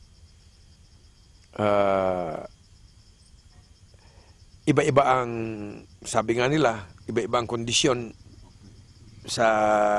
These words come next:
iba't ibang araw, pero palagi mo nang merong malakas talaga at merong mahina.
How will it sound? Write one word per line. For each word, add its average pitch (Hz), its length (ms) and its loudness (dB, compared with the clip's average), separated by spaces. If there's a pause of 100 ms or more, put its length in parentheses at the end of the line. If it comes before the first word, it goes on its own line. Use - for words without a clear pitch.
(1160)
iba't 117 240 -2
ibang 120 240 0
araw, 135 480 0 (340)
pero 202 240 4
palagi 196 480 0
mo 180 160 0
nang 180 80 0
merong 160 320 0
malakas 135 400 2
talaga 139 480 2 (240)
at - 160 -10
merong 104 320 -4
mahina. 139 320 -6